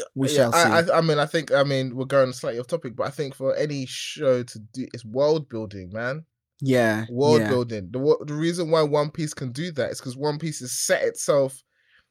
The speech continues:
Speaker 2: If we decide to go to another island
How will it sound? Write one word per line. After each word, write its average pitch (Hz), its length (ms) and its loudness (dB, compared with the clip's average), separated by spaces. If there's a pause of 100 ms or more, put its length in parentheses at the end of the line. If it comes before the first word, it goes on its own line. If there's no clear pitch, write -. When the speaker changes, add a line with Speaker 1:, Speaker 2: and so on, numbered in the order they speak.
(180)
Speaker 2:
If 190 180 2
we 254 220 -4
decide 123 560 0 (720)
to - 100 -6
go 175 220 4
to 202 140 -2
another 165 280 2
island 120 500 -4